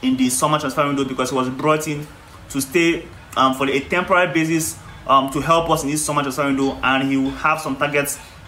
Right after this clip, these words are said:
that he would have in mind. He was the one involved in, in signings like, um, um, Erling Haaland, Patson Daka, and some other signings from Leipzig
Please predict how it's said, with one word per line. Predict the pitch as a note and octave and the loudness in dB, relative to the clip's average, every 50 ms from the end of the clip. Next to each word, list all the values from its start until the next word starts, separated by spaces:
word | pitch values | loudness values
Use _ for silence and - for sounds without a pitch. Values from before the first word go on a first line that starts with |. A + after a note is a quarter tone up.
| - - | -4 -2
that | B2+ C3 C#3 | -2 -2 0
he | C3+ | 0
would | C3 C3 C3 B2+ - | 0 0 -2 -2 -4
have | - - D#3 D3+ C#3 | -2 0 0 0 2
in | C3 B2+ | 0 2
mind. | C3+ C#3+ C3+ B2 A2+ | 2 2 2 0 -2
He | - D3+ C#3+ C#3 C#3+ C#3 - - | -4 -2 0 0 0 0 0 0
was | C#3+ D3 D3 D3 | 0 2 2 2
the | D3+ D3+ | 2 2
one | E3 F3 E3+ | 2 2 2
involved | D3+ C#3 C3 D3 D#3+ D#3 C#3+ | 0 -2 0 0 0 0 0
in, | C3 C3 C3 - - - - - - - - C#3+ | 0 0 -2 -4 -10 -16 -18 -20 -8 -4 -2 0
in | C3+ C#3 C3+ C3+ C3+ | 2 2 2 2 2
signings | C3+ - E3+ E3 E3+ F3 E3+ D#3 C#3 | 0 0 -2 -2 -2 -2 -4 -2 0
like, | C3+ B2+ B2+ - C3+ | 0 0 0 2 4
um, | B2+ B2+ B2+ C3 C3 - - - - - - - - - - - - - - - - - | 4 4 4 4 0 -4 -10 -16 -18 -20 -20 -20 -20 -20 -20 -20 -20 -14 -12 -12 -8 -2
um, | B2+ B2 A#2+ A#2+ A#2+ B2 - | 0 2 4 4 4 2 2
Erling | C3 C#3 C#3+ C#3 C#3 | 2 0 0 2 2
Haaland, | D#3 D#3 E3 E3 D#3+ E3 E3 D#3+ D#3+ - - - - - - | 2 2 4 4 2 2 2 -2 -6 -10 -16 -20 -20 -10 -4
Patson | - C#3+ C#3 - - D3+ C#3+ C#3 C#3 | -2 -2 -2 -2 -4 -4 -2 -2 0
Daka, | D#3+ E3 E3 - - E3+ E3 D#3+ - - | 0 0 0 0 0 2 2 4 2 0
and | C#3+ C#3 C3+ | -2 -6 -6
some | - D3+ D3 | -6 -2 0
other | D3+ D#3+ E3 | 2 2 2
signings | D#3+ E3 D#3+ D3+ D3+ D3+ D3+ D3+ | 2 0 -2 -2 0 -2 -2 -2
from | - C#3+ B2+ B2+ C3+ | -2 -2 -2 0 0
Leipzig | D3 D#3 C#3+ C3+ - C#3 D3 C3+ - | 0 -2 -2 -4 -4 -6 -6 -6 -8